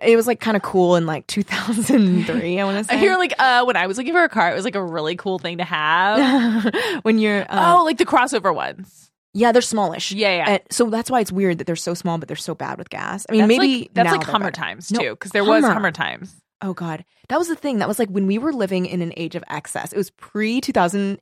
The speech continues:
Speaker 1: eight. Is this what it
Speaker 2: Yeah.
Speaker 1: was? Pre-two thousand seven,
Speaker 2: But what's so
Speaker 1: two thousand eight.
Speaker 2: weird about it is it's post two thousand one when we all
Speaker 1: Yeah.
Speaker 2: should have been like, "Hey,
Speaker 1: Hey.
Speaker 2: <laughs> slow up." Like, both because
Speaker 1: <gasps>
Speaker 2: we, our sources of oil are questionable and also because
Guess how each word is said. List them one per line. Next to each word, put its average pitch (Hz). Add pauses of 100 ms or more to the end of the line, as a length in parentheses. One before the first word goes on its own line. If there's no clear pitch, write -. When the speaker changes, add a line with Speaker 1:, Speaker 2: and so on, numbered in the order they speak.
Speaker 1:
eight. - (300)
Is 208
this 220
what 262
it 311
Speaker 2:
Yeah. 233
Speaker 1:
was? 160
Pre-two 220 (100)
thousand 208
seven, 285
Speaker 2:
But 311
what's 311
so 302
Speaker 1:
two -
thousand 226
eight. 269
Speaker 2:
weird 392
about 220
it -
is 208
it's 226
post 311
two -
thousand 233
one 190
when - (100)
we 170
all 170
Speaker 1:
Yeah. -
Speaker 2:
should 175
have 247
been 214
like, 196 (100)
"Hey, 202
Speaker 1:
Hey. -
Speaker 2:
<laughs> 220
slow 302
up." 240 (220)
Like, 202
both 233
because 285 (180)
Speaker 1:
<gasps> -
Speaker 2:
we, 180
our 180
sources 196
of 240
oil 208
are 202
questionable 190
and 190
also 175
because 165